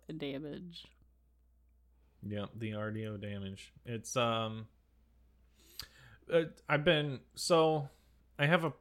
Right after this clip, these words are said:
Speaker 2: an issue. I like being tanky people, and I
Speaker 1: Mm-hmm.
Speaker 2: like being in the enemy backline, trying to
Speaker 1: Mm-hmm.
Speaker 2: make things happen, set some stuff up for my team,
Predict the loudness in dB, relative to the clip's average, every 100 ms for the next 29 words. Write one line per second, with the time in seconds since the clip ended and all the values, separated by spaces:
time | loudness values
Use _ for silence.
0 | -8 0 4 4 2 -2 -2 2 4 8
1 | 10 12 10 6 -8 -10 _ _ -20 -20
2 | _ 8 8 6 8 8 6 2 -4 -4
3 | 0 2 2 0 -12 _ -4 -2 4 6
4 | 6 4 2 2 4 2 0 0 -2 -4
5 | -2 0 0 0 -2 -2 -2 -2 -4 -8
6 | -8 -12 -16 -20 -20 -6 2 2 4 2
7 | 0 0 -4 -2 -2 -2 -2 -4 -8 -8
8 | 0 2 2 -4 -6 -2 -2 0 -2 -4
9 | -6 -6 -6 -8 -8 -10 -8 -10